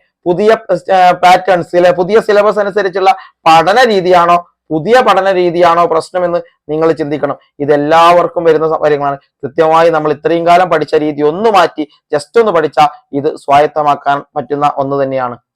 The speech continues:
ആ പഠന രീതിയെ പേടിച്ച് നിങ്ങൾ മാറേണ്ടതില്ല. കുറച്ച് ദിവസം അതിന്റെ പിന്നാലെ പോയി കഴിഞ്ഞാൽ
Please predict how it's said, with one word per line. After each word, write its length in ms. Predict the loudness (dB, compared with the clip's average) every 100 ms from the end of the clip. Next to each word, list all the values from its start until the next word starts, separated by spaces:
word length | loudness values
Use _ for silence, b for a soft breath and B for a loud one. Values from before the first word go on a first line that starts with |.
| 0
ആ 80 | 0
പഠന 380 | 0 -2 0
രീതിയെ 460 | 0 0 0 -2 -2 -6 B -4
പേടിച്ച് 320 | -2 -2 -6
നിങ്ങൾ 160 | -6 -2
മാറേണ്ടതില്ല. 760 | 0 2 2 0 0 2 0 B B -4
കുറച്ച് 280 | -4 0
ദിവസം 440 | 0 0 -2 -6 -2
അതിന്റെ 280 | -2 -2 -4
പിന്നാലെ 360 | -2 0 2
പോയി 160 | 0 0
കഴിഞ്ഞാൽ 340 | 0 -2 -2